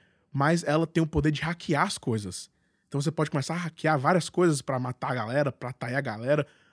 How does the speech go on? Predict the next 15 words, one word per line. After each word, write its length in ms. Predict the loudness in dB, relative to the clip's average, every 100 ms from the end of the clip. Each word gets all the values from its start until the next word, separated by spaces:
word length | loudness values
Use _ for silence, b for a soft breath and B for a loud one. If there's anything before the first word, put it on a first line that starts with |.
| _
Você 140 | -8
pode 220 | -2 -2 -2
desligar 340 | -4 -2 0
as 120 | 0
luzes 640 | 0 2 2 0 -6 -8 -18 _
de 160 | -4 -2
um 100 | -2
lugar. 400 | 2 2 2 0 _ _ _ _ _ _ _ _ _ _
E 360 | -4 -2 -2 -6 _ _ _ _ _
essa 220 | -2 0 2
foi 80 |
uma 60 | 4
maneira 220 | 4 4
genial 580 | 2 2 2 2 2 0 -4 _ _ _ _ _
de 800 | -8 -4 -2 0 0 0 -2